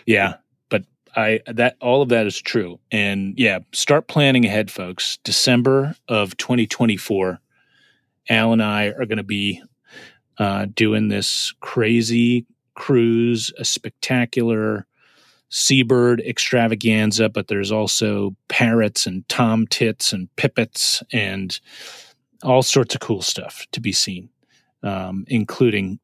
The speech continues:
big, big numbers of penguins and albatrosses and, you know, really a big chunk of the world's seabirds, uh, most of the world's albatrosses,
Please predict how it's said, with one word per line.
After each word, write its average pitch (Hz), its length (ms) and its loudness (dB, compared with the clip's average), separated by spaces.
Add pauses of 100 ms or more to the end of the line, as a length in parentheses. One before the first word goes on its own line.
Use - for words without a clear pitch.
(160)
big, 110 200 2
big 104 180 -2
numbers 95 320 -4
of 98 100 -16
penguins 95 560 -8 (220)
and 95 420 -2 (120)
albatrosses 104 800 -4
and, 110 300 -16 (520)
you 120 100 0
know, 131 120 4
really 127 360 4
a 123 60 2
big 135 480 -4
chunk 156 340 2
of 131 60 2
the 127 80 2
world's 135 320 2
seabirds, 110 800 -2 (120)
uh, 107 220 -4
most 131 380 4
of 147 60 -2
the 117 60 0
world's 117 300 2
albatrosses, 117 960 -2